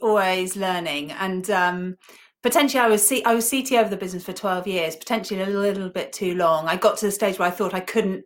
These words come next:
bring more to the team, so I replaced myself as C T O. But yes, constantly wanting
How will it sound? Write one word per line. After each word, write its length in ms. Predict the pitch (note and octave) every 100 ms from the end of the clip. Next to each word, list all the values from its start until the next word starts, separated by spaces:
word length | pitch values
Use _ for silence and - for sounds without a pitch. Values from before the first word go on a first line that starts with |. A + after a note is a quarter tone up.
| _ -
bring 380 | G#3+ G3+ G3
more 460 | F#3 F#3 F#3 E3 D#3+
to 140 | -
the 80 | F3
team, 380 | - F#3+ E3+ D#3+
so 140 | -
I 80 | E3+
replaced 540 | F3 F3+ G#3 G#3 G3+ F3+
myself 480 | E3+ - E3+ E3+
as 160 | D#3+ -
C 140 | F#3+
T 220 | F3 F3 E3
O. 220 | D#3 E3 - - - - - _ _ -
But 140 | A3+
yes, 200 | A#3 A#3
constantly 920 | - C4 C4 - C4 A3 A3 G3 G3 G3
wanting 1000 | G3 G3+ G3 F#3+ - G3+ F#3 F3+ F3+